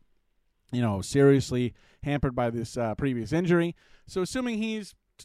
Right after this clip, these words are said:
totally healthy in a one-for-one shot, I'm giving it to the Chiefs because I think it's a, it's a much more polished offense, and I think that, uh, Mahomes is gonna have more control, you know, offensively.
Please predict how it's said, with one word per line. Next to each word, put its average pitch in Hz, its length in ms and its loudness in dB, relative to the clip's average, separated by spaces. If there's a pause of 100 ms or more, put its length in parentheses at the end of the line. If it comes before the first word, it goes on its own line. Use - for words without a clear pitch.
(120)
totally 180 280 2
healthy 175 340 0
in 151 100 -2
a 139 60 -2
one-for-one 156 480 0
shot, 156 380 -2
I'm 147 100 -4
giving 160 240 0
it 165 100 -4
to 160 80 -4
the 147 100 -2
Chiefs - 440 -4
because 123 640 -2 (400)
I 135 120 -8
think 139 240 -6
it's 127 140 -12
a, 127 80 0
it's 135 260 -6
a 127 40 0
much 147 200 0
more 151 160 4
polished 147 640 2
offense, 147 640 0
and 131 180 -6
I 123 80 0
think 143 440 -6
that, 127 420 0
uh, 120 340 0
Mahomes 151 400 0
is 143 140 -6
gonna 143 180 -2
have 135 380 -2
more 131 400 2 (400)
control, 143 720 0 (180)
you 131 160 -6
know, 113 280 -2 (600)
offensively. 170 760 -2